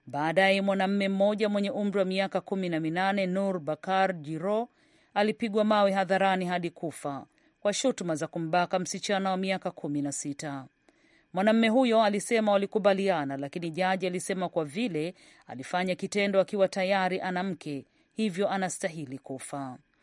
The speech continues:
Siku ya Jumamosi, kundi hili liliwaua wanaume watatu wanaodaiwa kuwa ni wanajeshi wa serikali katika mji wa Kurtunware katika mkoa wa Lower Shabelle.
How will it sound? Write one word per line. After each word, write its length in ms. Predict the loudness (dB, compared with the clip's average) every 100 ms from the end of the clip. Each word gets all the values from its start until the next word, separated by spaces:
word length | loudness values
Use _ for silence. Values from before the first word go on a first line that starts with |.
| _ _ _
Siku 360 | -2 0 2 0
ya 60 |
Jumamosi, 680 | 0 0 2 2 2 -2 -4
kundi 240 | -4 -4
hili 400 | -4 -4 -4 -4
liliwaua 520 | -4 0 6 6 8 4
wanaume 420 | 4 2 2 0
watatu 580 | 0 -2 -6 -6 -8 -6
wanaodaiwa 560 | -4 0 0 2 0
kuwa 220 | 2 2
ni 80 | 4
wanajeshi 540 | 0 -2 -2 -2 -4 -8
wa 20 |
serikali 720 | -10 -12 -6 -2 0 -2 -6 -12 _ _
katika 340 | -4 -2 0 2
mji 380 | 2 0 0 2
wa 240 | 4 4
Kurtunware 1040 | 0 -2 -2 -4 -4 0 0 0 -2 -8 -12 _ _
katika 320 | -6 -2 0
mkoa 320 | 0 -2 2 4
wa 80 | 4
Lower 300 | 2 0 -4
Shabelle. 680 | -8 -8 -8 -6 -8 -10